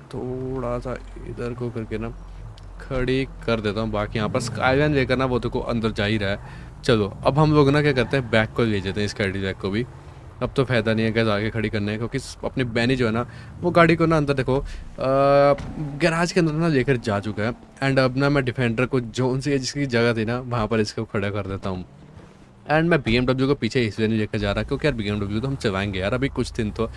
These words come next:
ठीक है। गाड़ियाँ अपने पास बहुत हैं, but गाड़ियाँ पता कैसी हैं बहुत, बस एसयूवी, एसयूवी बची है हमारे पास तो बस।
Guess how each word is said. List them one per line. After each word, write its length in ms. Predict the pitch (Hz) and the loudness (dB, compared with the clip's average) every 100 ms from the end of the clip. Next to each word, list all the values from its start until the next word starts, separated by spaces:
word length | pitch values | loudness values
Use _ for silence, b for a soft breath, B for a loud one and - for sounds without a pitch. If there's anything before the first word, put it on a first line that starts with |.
| B B | B B
ठीक 160 | 107 92 | -4 -2
है। 100 | 110 B B - | -4 B B -4
गाड़ियाँ 480 | 156 165 190 220 214 | 2 4 6 4 4
अपने 140 | 240 | 0
पास 140 | 247 208 | 2 2
बहुत 360 | 139 120 131 | 2 2 2
हैं, 80 | 160 | 2
but 220 | 165 127 | 0 2
गाड़ियाँ 260 | 127 131 160 | 4 4 4
पता 140 | 180 214 | 2 -2
कैसी 360 | 170 143 - | 0 0 0
हैं 100 | 117 | -2
बहुत, 320 | 113 104 101 123 | 0 0 -2 0
बस 160 | 139 | 2
एसयूवी, 460 | 165 147 - 156 156 | 4 2 4 4 6
एसयूवी 360 | 135 139 127 127 | 4 4 2 2
बची 240 | 110 - | 2 0
है 60 | 143 | 0
हमारे 180 | 160 151 | 2 2
पास 200 | 139 127 | 0 0
तो 60 | 127 | -2
बस। 260 | 101 - | -2 -6